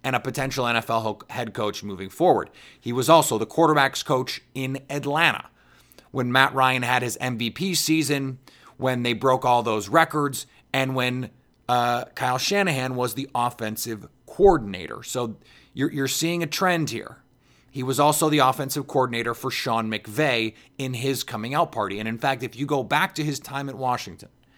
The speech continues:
he was the quarterback's coach on that team.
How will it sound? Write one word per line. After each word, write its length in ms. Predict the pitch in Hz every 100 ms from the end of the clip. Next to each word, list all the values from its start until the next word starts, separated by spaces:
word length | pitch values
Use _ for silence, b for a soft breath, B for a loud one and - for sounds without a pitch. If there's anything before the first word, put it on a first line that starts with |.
| b b b b
he 160 | - 160
was 200 | 185 160
the 60 |
quarterback's 580 | 151 151 151 127 110 -
coach 360 | - 113 104 - -
on 220 | 117 113
that 240 | 107 -
team. 360 | - 107 -